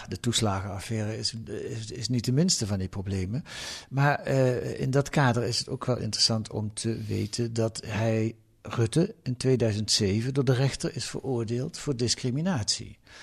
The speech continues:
Eh, toen, hij had in tweeduizend drie als staatssecretaris van Sociale Zaken had hij de gemeente in een brief geadviseerd, naar aanleiding van een fraudegeval met een Somaliër,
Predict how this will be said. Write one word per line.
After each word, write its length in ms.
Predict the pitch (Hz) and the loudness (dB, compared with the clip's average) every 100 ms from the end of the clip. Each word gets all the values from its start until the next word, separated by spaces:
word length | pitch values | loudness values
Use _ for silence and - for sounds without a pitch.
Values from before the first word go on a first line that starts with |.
| - - - - | -16 -16 -18 -10
Eh, 760 | 120 113 107 101 98 98 - - | -2 0 0 0 -4 -4 -8 -10
toen, 160 | - 123 | -6 -4
hij 180 | 113 117 | 2 4
had 200 | 131 117 | 4 2
in 100 | - | 0
tweeduizend 460 | 131 113 98 104 | 2 4 2 0
drie 280 | 113 151 208 | 2 4 4
als 100 | - | 4
staatssecretaris 800 | - 127 - 127 113 - 107 98 | 6 4 4 -2 -4 0 0 0
van 140 | - 113 | -2 -2
Sociale 460 | 113 104 107 90 | -2 0 0 0
Zaken 400 | 90 123 135 135 | 2 2 2 2
had 120 | 139 | 0
hij 80 | 113 | 2
de 120 | 104 | -2
gemeente 440 | 101 113 113 156 - | 0 4 4 4 2
in 100 | 120 | 0
een 80 | 113 | 4
brief 240 | 156 190 | 4 4
geadviseerd, 760 | - - - 107 117 147 202 - - - - - - - - 117 | 2 0 -2 0 4 6 6 2 -14 -14 -14 -16 -18 -20 -14 -8
naar 120 | 110 | -4
aanleiding 400 | 110 107 107 95 | -2 0 0 -2
van 100 | 98 | -4
een 60 | 98 | 4
fraudegeval 680 | 156 165 165 139 135 147 | 10 10 8 4 4 6
met 160 | 147 117 | 4 2
een 80 | 113 | -2
Somaliër, 800 | - 117 131 143 147 147 151 | 0 2 4 4 4 2 0